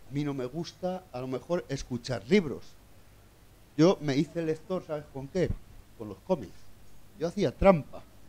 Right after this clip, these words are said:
Yo cuando el, me decía el profesor en el colegio, "Léete El Quijote",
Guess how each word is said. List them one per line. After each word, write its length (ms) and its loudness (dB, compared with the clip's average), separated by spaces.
Yo 180 4
cuando 420 10
el, 460 6
me 280 2
decía 400 6
el 220 6
profesor 400 4
en 60 8
el 100 6
colegio, 500 2
"Léete 680 6
El 120 2
Quijote", 480 2